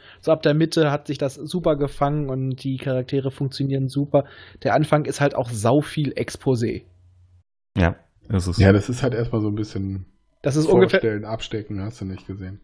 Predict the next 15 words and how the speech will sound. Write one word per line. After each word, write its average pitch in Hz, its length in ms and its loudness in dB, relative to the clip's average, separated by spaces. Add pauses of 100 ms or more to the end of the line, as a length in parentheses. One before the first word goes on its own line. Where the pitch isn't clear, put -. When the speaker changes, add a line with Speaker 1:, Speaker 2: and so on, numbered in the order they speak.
Speaker 1:
das 139 100 0
ist 151 120 0
so 170 80 4
ungefähr 170 400 2
wie 160 100 -2
bei 147 360 4
Babylon 143 380 0
fünf. 175 300 0
Wieso 285 340 2
heißt 233 260 2
diese 202 240 0
Station 190 560 0
eigentlich 214 580 0
Babylon 165 640 0
fünf? 392 600 2